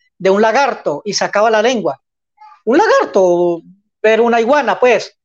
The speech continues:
pero era, pues, yo estaba en un segundo piso, tendría que ser bien grande, ¿ya? Y me hablaba y me decía cosas y entonces, pero yo no podía respo-, responder,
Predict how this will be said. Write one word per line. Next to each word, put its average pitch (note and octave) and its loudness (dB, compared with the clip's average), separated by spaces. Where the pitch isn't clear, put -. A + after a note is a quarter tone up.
pero G3+ 2
era, G3+ -2
pues, - -10
yo F3+ -6
estaba G3+ -2
en G#3 -2
un G#3 -2
segundo G#3+ 0
piso, - 0
tendría G3+ 0
que A3 -4
ser G#3 0
bien G3+ 0
grande, A3 -2
¿ya? A#3+ -2
Y A#3 0
me G#3 0
hablaba A#3 0
y G#3+ -2
me G3+ 0
decía G#3+ 0
cosas A#3+ 0
y G#3 -2
entonces, G#3+ -2
pero F#3 2
yo F3 -2
no F#3+ -2
podía G#3 2
respo-, G3+ -4
responder, F3+ -2